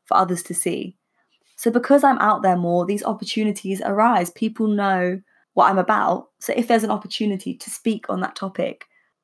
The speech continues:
I'm more likely to be asked. And that's exactly what happened for this opportunity to arise this weekend.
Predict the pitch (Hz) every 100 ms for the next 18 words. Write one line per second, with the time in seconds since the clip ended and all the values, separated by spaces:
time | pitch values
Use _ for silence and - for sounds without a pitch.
0 | _ 196 190 196 214 208 190 - 180 185
1 | 185 _ _ - 214 233 254 175 - -
2 | - _ - 208 208 208 226 214 208 208
3 | 202 190 - - 202 196 196 185 208 196
4 | 185 175 180 170 165 175 175 180 220 220
5 | - - -